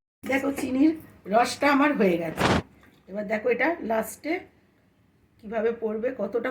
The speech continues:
করতে হবে। এ দেখো, লাস্টে এইভাবে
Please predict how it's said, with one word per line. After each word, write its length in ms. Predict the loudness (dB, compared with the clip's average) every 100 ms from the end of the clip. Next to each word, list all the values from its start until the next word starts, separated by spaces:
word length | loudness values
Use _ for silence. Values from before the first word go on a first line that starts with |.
| -4
করতে 240 | -6 -4 -4
হবে। 180 | -2 -4 -6 -14 _ _ _
এ 40 | -18
দেখো, 220 | -18 -20 -20 _ _ _ _ _ _ _ _ _ _ _ _ _ _ _ _ _ _ _ _ _ _ _ _ _ _ _ _ _ _ _
লাস্টে 340 | -12 -12 -6 -2
এইভাবে 260 | 0 0 0